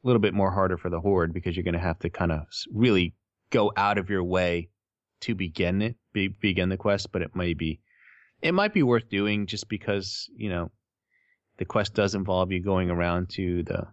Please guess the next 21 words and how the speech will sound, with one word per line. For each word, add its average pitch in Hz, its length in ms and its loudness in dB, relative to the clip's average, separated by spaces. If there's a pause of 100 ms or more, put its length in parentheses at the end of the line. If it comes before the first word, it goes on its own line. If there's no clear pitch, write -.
(800)
all 101 260 4
the 101 100 4
various 98 400 2
different 101 360 -6
zones. 95 560 0
So 87 280 0
at - 80 -4
least 101 220 0
if 87 120 -4
you've 87 140 -2
started 92 440 2
it, 98 180 2
you 95 120 -4
can 85 160 -6
kinda 80 460 -2 (960)
work 98 280 0
on 87 160 2
it 85 160 -2 (140)
sort 87 240 -4
of 82 120 -4 (380)
o-, 165 220 -12